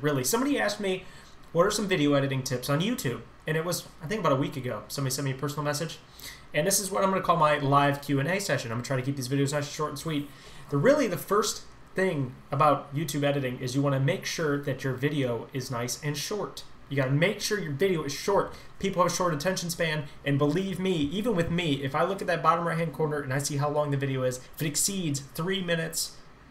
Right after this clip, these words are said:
you're pushing it. If it exceeds four minutes, you're really pushing it.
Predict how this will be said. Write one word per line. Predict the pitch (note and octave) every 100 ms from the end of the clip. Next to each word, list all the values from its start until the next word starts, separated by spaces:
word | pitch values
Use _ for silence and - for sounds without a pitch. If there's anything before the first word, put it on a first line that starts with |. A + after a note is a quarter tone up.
| -
you're | C#3+ C#3
pushing | G3+ - D3
it. | C3 -
If | C#3
it | C#3+
exceeds | C#3+ D#3 -
four | - G3 F#3+
minutes, | D#3 D3 D3
you're | C#3+
really | B2+ F3 D#3+ C#3
pushing | D3+ C#3+ A#2
it. | A2+